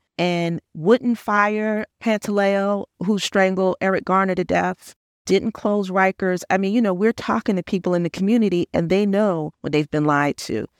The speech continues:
So I do wanna name that this is really hard, this civic engagement, and that probably Black organizers are the best at it, because we're able to do it time and time again in the face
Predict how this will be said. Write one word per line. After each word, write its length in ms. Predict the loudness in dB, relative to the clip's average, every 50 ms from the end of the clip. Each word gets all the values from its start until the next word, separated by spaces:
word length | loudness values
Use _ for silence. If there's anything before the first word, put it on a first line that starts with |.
| _ _ _ -4
So 140 | 0 2
I 60 | 2 2
do 160 | 2 0 0
wanna 220 | 2 2 0 0
name 260 | 0 0 0 0 0
that 120 | -2 -2 -2
this 160 | -2 -4 -4
is 160 | -6 -4 -2
really 200 | 0 2 2 2 0
hard, 420 | 0 -2 -2 -2 -2 -4 -6 -8 -8 _ _ _
this 160 | -4 -4 -4
civic 360 | -2 -2 -2 0 0 -2 0
engagement, 600 | 0 0 2 2 0 0 -2 -4 -4 -4 -4 -4 -4
and 120 | -4 -2 -2
that 120 | -4 -4 _ -4
probably 500 | 0 0 2 2 0 -2 -2 -2 -2 -2
Black 300 | 0 0 0 0 0 -4
organizers 640 | -4 -4 -4 -2 -2 -2 -2 -2 -4 -6 -8 -8
are 40 | -6
the 120 | -6 -6 -8
best 420 | -2 0 0 0 0 -4 -10 -8 -6
at 200 | -4 -2 -2 0
it, 200 | 0 -2 -2 -4 _
because 160 | -6 -4 -2
we're 80 | -2 2 2
able 180 | 0 0 0
to 80 | -6 -6
do 220 | -4 -4 0 0
it 100 | 0 -2
time 260 | -2 -4 -4 -2 0
and 100 | -2 -2
time 220 | -2 -2 -2 -2 -2
again 440 | -2 -2 -2 0 0 0 0 -2 -4
in 120 | -4 -4 -4
the 80 | -4
face 580 | -6 -6 0 0 2 2 2 -2 -6 -18 -20 -20